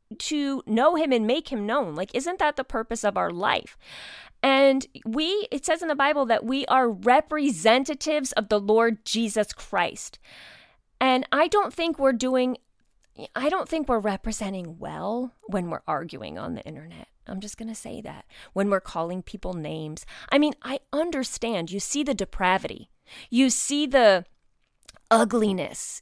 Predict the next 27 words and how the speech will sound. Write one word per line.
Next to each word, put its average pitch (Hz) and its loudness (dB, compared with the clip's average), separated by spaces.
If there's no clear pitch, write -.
You 269 2
see 294 -2
the 277 -2
darkness. 220 0
And 294 4
it's 359 0
upsetting. 330 0
But 294 8
our 330 10
response 302 0
to 254 -2
an 240 0
upside 262 2
down 226 2
world 202 4
is 247 4
not 285 6
to 285 4
look 269 4
like 175 -2
it, - 0
but - -12
to 240 -12
share 277 -8
the 196 -10
remedy 202 -8
to 240 -6